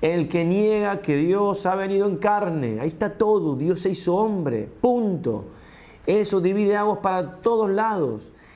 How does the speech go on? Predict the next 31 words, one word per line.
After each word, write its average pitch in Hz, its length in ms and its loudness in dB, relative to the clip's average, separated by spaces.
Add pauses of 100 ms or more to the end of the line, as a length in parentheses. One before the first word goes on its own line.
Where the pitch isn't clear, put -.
(200)
Que 156 100 0
me 151 100 2
digan 202 260 0
que 175 100 -6
Jesús 185 380 0
es 202 160 0
el, 170 200 -2 (300)
el 196 140 2
hombre 220 180 2
más 214 200 -2
perfecto 214 600 -2
del 196 160 2
mundo, 208 460 0
un 190 160 0
héroe, 226 320 2
lo 208 100 -2
que 190 60 -4
sea. 196 100 -6
No, 208 880 2 (260)
no, 220 440 2
es 175 120 -2
Dios 220 300 0
hecho 208 260 0
hombre, 208 760 -2
nada 214 340 0
más 226 220 -2
que 220 280 2
eso 214 220 0
y 175 60 0
todo 226 420 2
eso. 135 500 -4